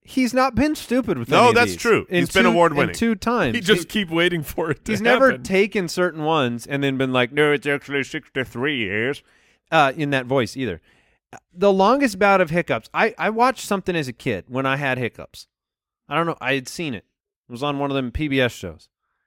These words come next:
Speaker 1: And it talked about people that had these really long bouts. And it terrified me, every bout of hiccups I had for the next few years, that that would be the one where
Speaker 2: This is your life now.
Speaker 1: Yeah. So I believe that the sixty-eight years thing is true.
Speaker 2: I do
Speaker 3: It's,
Speaker 2: too.
Speaker 3: it sounds true-ish.
Speaker 1: And I believe that the Hitler thing is true because,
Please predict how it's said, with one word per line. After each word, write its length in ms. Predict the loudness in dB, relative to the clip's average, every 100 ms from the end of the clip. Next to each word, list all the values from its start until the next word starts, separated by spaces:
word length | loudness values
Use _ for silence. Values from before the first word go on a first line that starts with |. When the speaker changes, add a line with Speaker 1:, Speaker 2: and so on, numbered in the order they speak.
| _ _ _ -6
Speaker 1:
And 80 | -6
it 80 |
talked 300 | -2 0 0
about 240 | 2 2 2
people 320 | 0 0 0
that 100 | 0
had 160 | 0 -2
these 180 | -4
really 240 | -4 -2 -2
long 240 | -2 -2
bouts. 360 | -2 -2 -4 _ _ _ -10
And 100 | -8
it 180 | -8 -8
terrified 640 | -2 0 0 2 0 2
me, 200 | -2 -10 -6
every 300 | -4 -2 0
bout 260 | 2 4 2
of 80 |
hiccups 320 | 0 -2 -2 0
I 80 |
had 180 | 0 -2
for 80 | -4
the 80 | -6
next 220 | -6 -6
few 160 | -4 -2
years, 320 | 2 2 0
that 160 | -6
that 200 | -4 0
would 120 | 0 0
be 100 | -2
the 100 | -2
one 260 | -2 0
where 240 | 2 0 -2 _ -10
Speaker 2:
This 160 | -8
is 100 | -2
your 120 | 0 4
life 260 | 2 0
now. 200 | -10 -16 _ _
Speaker 1:
Yeah. 260 | -4 -2 -4 _ _ _
So 140 | -4
I 160 | 0 2
believe 420 | 4 4 4 0
that 120 | -4
the 80 | -4
sixty-eight 600 | -8 -10 -6 -2 -2 -2
years 260 | -2 -4 -4
thing 220 | -6 -6
is 120 | -8
true. 380 | -8 -4 -4 -4 -4
Speaker 2:
I 80 | -2
do 100 | -2
Speaker 3:
It's, 100 | -2
Speaker 2:
too. 120 | -10 -10
Speaker 3:
it 100 | -8
sounds 480 | -4 -2 -2 -4 -10
true-ish. 520 | -14 -6 -2 0 0
Speaker 1:
And 80 | 0
I 60 | 0
believe 320 | 2 0 0
that 140 | -2 0
the 80 | 0
Hitler 300 | 0 0 -2
thing 220 | -2 -4
is 140 | -6
true 260 | -6 -4 -4
because, 460 | -4 -4 -4 -6